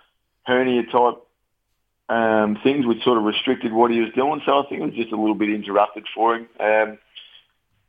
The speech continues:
the N F L is a different thing. He's certainly got the ability and, um,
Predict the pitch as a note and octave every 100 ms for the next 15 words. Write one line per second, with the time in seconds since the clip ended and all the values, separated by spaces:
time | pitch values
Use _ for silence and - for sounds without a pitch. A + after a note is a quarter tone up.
0 | _ _ _ _ _ - G#3 _ _ -
1 | - - D3+ E3 C#3+ C#3 C3 A#2+ B2+ B2+
2 | A2+ A#2 G2+ G#2+ - - A#2+ A2 G#2+ G#2+
3 | G#2+ G2 G#2+ G#2+ G2+ G2+ A#2 _ _ _
4 | - G#2 G2 G2 F#2+ F#2+ - - F#2+ F#2+
5 | F#2 F2+ F2 F2